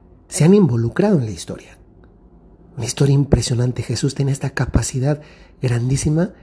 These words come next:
para contar historias. Piensen ustedes, una de las obras maestras de la literatura universal, incluso si solamente la viésemos como pura literatura, que no lo es solamente, pero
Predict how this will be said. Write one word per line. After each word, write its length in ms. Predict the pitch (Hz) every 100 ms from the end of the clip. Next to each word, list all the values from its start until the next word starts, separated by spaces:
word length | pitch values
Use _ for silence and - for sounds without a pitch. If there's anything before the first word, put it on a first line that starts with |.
| - -
para 340 | 127 110 -
contar 460 | - 120 113 139 156 -
historias. 400 | 123 147 127 120
Piensen 340 | 160 160 151
ustedes, 500 | 117 - 165 165 - - - - - - - -
una 220 | 165 185
de 120 | 151 123
las 260 | 117 -
obras 400 | - 165 151 123
maestras 500 | 139 131 156 - 139
de 100 | 139
la 100 | 139
literatura 540 | 139 143 135 135 175 165
universal, 600 | 127 113 110 143 202 - - - - - - - -
incluso 520 | 139 135 170 190 190 139
si 120 | 123
solamente 560 | - 147 131 131 131
la 100 | 117
viésemos 480 | 117 120 123 117 117
como 260 | - 120 117
pura 320 | - 143 139
literatura, 680 | 120 117 113 113 147 180 262 - - _ _
que 120 | - 117
no 140 | 113
lo 160 | 113 120
es 100 | -
solamente, 500 | 123 139 214 202 -
pero 240 | 110